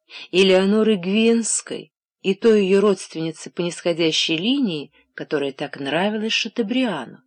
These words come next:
Вам бы шло, если б волосы у вас всегда чуть-чуть свисали». Чтобы быть поближе к Альбертине, сказал я ей на ухо.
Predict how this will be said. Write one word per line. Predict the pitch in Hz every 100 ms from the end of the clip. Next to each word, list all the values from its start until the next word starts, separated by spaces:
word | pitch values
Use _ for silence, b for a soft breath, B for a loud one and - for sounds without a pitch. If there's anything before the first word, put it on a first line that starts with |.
| _ _ _ B B B
Вам | 156 175 196
бы | 190
шло, | - - 240
если | 185 170 165
б | - -
волосы | 160 170 - 208
у |
вас | 208 202
всегда | - 156 151 196
чуть-чуть | - 180 160 - 208 - -
свисали». | - - 226 - - 233 143 117 - _ _ _ _ _ b b b
Чтобы | - 170 170
быть | 180 -
поближе | 170 151 170 160 156
к | 165
Альбертине, | 151 170 165 - 269 190
сказал | - 170 160 214
я | 196 190
ей | 175 185 185 - -
на | 170 180 147 117
ухо. | - - -